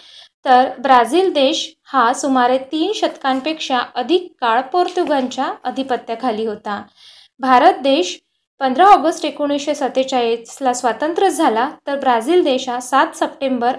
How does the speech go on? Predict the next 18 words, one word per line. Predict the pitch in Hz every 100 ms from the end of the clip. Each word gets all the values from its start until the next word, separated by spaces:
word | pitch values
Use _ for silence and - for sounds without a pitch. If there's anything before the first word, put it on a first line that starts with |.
| -
अठराशे | 240 240 277 285 262
बावीसला | 247 233 208 226 - 226 240 330 - - - - _ -
स्वतंत्र | - 185 190 180 277
झालेला | 262 262 226 220
आहे. | 214 214 208
स्वातंत्र्योत्तर | - 277 339 359 359 403 392 359 349
काळातील | 349 262 262 294 294
सुरुवातीच्या | 294 285 262 269 269 277 285
भारतातील | 277 247 233 247 254
समस्या | 254 254 233 233 - 233
तीन | 254 277 254 254
युद्धे | 262 294 247 262 - - - - -
व |
दुष्काळी | 311 294 285 - 330
परिस्थिती | 349 330 294 302 - 285 254 359 - _ _ -
असं | 254 -
आहे. | 330 277 262 330 - _ _ _ -
तर | 302